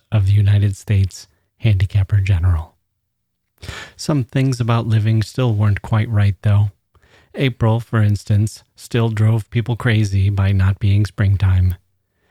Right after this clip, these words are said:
And it was in that clammy month that the H G men took George and Hazel Bergeron's fourteen-year-old son, Harrison, away. It was tragic, all right, but George and Hazel couldn't think about it very hard.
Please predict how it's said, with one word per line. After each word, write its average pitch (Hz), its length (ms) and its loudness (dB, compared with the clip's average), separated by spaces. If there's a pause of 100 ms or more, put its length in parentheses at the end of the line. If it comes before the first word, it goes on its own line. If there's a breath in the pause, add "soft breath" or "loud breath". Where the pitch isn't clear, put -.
(240)
And 120 120 0
it 123 80 -4
was 117 200 -2
in 127 160 -2
that 123 320 -2
clammy 127 360 0
month 101 380 0 (440)
that 110 180 0
the 107 180 -4
H 113 320 -2
G 113 220 0
men 101 420 2
took - 300 -6
George 110 500 0
and 98 180 2
Hazel 110 460 0
Bergeron's 104 720 0
fourteen-year-old 113 880 0
son, 95 460 0 (140)
Harrison, 95 640 0 (340)
away. 92 460 0 (1500 loud breath)
It 117 60 0
was 104 180 2
tragic, 95 540 -2
all 98 160 2
right, 92 260 2 (300 loud breath)
but 120 120 -4
George 139 300 -2
and 139 120 0
Hazel 110 400 0
couldn't 113 300 -2
think 107 180 0
about 95 260 0
it 107 100 -4
very 101 260 2
hard. 85 400 0